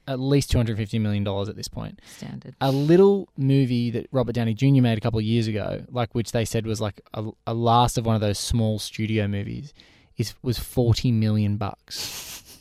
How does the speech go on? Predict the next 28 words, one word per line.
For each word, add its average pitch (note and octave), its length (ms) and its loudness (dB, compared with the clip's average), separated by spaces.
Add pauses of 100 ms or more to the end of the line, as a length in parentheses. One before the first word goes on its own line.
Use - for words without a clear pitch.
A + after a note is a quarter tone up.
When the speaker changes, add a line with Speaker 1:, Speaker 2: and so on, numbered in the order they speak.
(100)
Speaker 2:
I - 60 -4
Speaker 1:
Right? D#3 80 -4
Speaker 2:
love E3 140 0
that's - 220 -6
little. C#3+ 520 -4
Speaker 1:
The, B2+ 260 0
a - 20 0
little D3 280 8
movie, A2 460 6
Speaker 2:
Yeah. - 140 -14
Speaker 1:
forty C3 240 6
million A2+ 240 6
bucks. - 320 -6
Had - 220 -2
some D#3 100 4
great B2 220 2
actors A2 340 -4
in G#2+ 100 2
it. G#2+ 220 -2 (640)
No A#2 320 2
C A2+ 240 -4
G G2 160 -2
I. F#2 140 -2
It's - 120 -10
just C3 200 -4
a, C#3 40 2
like, A#2 220 -4
a, A2 100 -2